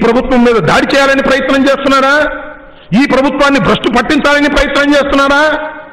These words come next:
ఇదే కామినేని శ్రీనివాస్ గారు ఇక్కడ కోర్ట్, ఇక్కడ కోర్టులో, హైకోర్టులో పబ్లిక్ ఇంట్రెస్ట్ లిటిగేషన్ వేశారు. పబ్లిక్ ఇంట్రెస్ట్ లిటిగేషన్ కాదది, కేవలం రమేష్ కుమార్ గారికి అండగా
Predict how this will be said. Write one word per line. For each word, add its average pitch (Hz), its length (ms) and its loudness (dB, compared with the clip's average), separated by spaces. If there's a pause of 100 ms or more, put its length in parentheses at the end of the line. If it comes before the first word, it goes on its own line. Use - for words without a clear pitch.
(760)
ఇదే 262 420 2 (400)
కామినేని 285 400 2
శ్రీనివాస్ 269 540 0
గారు 269 220 2 (560)
ఇక్కడ 277 220 -2 (560)
కోర్ట్, 247 420 0
ఇక్కడ 254 160 0 (100)
కోర్టులో, 262 280 2
హైకోర్టులో 247 600 0 (500)
పబ్లిక్ 254 320 0
ఇంట్రెస్ట్ 240 280 -2
లిటిగేషన్ 220 460 0
వేశారు. 180 400 0 (800)
పబ్లిక్ 247 300 0
ఇంట్రెస్ట్ 233 300 -2
లిటిగేషన్ 202 480 -2
కాదది, 190 500 0 (640)
కేవలం 233 320 2
రమేష్ 220 440 2
కుమార్ 233 260 2
గారికి 220 440 0 (440)
అండగా 269 340 2